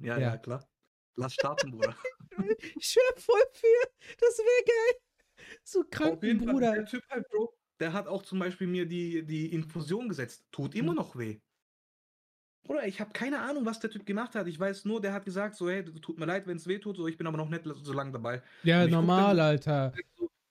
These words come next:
Speaker 1: ich sag zu dem so, „Hey, ganz ehrlich, ich will nicht, dass du das machst, so, ich vertrau dir null, schon gar nicht nach dem Satz.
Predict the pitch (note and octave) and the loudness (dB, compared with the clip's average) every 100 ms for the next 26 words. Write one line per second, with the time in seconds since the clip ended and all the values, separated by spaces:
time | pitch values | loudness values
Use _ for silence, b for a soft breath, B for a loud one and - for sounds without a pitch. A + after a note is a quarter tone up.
0 | _ D3 - F3+ F#3 E3 F3 D#3+ D#3 G3 | _ -10 -4 -4 -6 -6 -4 -4 -2 -2
1 | E3+ C#3 D#3+ G#3 F#3+ B2+ - D#3 A3 F#3 | -4 -6 -6 -6 -6 -10 -6 -4 -2 -4
2 | - C3+ A#2+ A#2+ D3 - B2 A#2 - C#3 | -6 -6 -6 -6 -8 -8 -8 -8 -10 -6
3 | D#3 D3+ C3+ F#3+ G#3 - C#3 C3+ D#3 D#3+ | -4 -4 -4 -4 -4 -8 -6 -6 -6 -6
4 | D3 - B2+ D3 - - | -8 -8 -6 -6 -8 -14